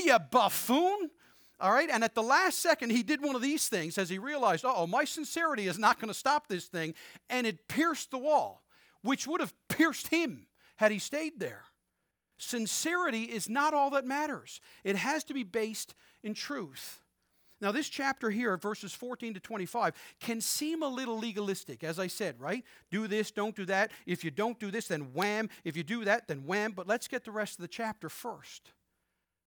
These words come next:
okay? Because here's my thing. John and Jen,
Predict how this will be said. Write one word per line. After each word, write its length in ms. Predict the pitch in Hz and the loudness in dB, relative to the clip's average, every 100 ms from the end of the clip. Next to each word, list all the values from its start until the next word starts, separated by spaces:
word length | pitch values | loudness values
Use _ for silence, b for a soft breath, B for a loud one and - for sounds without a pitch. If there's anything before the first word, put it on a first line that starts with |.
| _ - | _ -12
okay? 440 | 156 - 170 269 269 b b b b | -8 -4 -4 -4 -10 b b b b
Because 280 | 214 208 196 | -6 -4 -4
here's 180 | 269 220 | -6 -4
my 140 | 214 | -6
thing. 340 | 240 202 127 - | -4 -4 -6 -12
John 300 | 165 196 226 | -4 -2 -2
and 100 | 220 | -4
Jen, 360 | 180 202 269 | -6 -6 -8